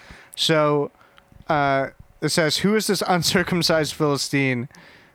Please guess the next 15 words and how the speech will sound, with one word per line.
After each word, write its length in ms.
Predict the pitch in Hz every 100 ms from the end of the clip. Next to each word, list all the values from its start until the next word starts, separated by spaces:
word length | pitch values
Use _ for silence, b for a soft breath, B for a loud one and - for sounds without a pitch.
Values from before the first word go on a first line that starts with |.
| B B _
uh, 480 | 180 139 127 123 127 160
that 180 | 139
he 340 | - - 190 214
should 220 | - 170
defy 460 | 156 - 160 151 165
the 120 | 156
armies 560 | 143 147 147 143 131 -
of 220 | 196 139
the 100 | 147
living 340 | 139 147 151
God?" 500 | 135 123 117 104 101 - b b b b
They 100 | -
repeated 440 | 139 135 - 196 185
to 120 | 160
him 360 | 165 156 151